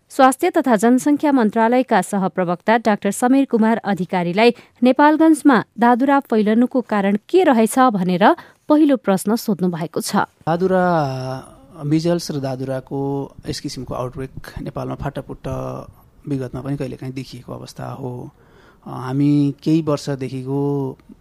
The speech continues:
Speaker 2: हाम्रो प्रयास चाहिँ यस्ता आउटब्रेकहरू नदेखिउन्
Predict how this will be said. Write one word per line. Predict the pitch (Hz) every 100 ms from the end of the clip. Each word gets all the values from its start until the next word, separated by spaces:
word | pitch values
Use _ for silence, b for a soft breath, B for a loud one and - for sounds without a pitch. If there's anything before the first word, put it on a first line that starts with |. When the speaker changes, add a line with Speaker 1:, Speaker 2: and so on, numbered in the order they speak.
| -
Speaker 2:
हाम्रो | 131 135
प्रयास | - 160 139 131 -
चाहिँ | 139 160 214 202 190 220 -
यस्ता | 147 - 139
आउटब्रेकहरू | 135 131 139 147 135 131 139
नदेखिउन् | 139 135 135 - 135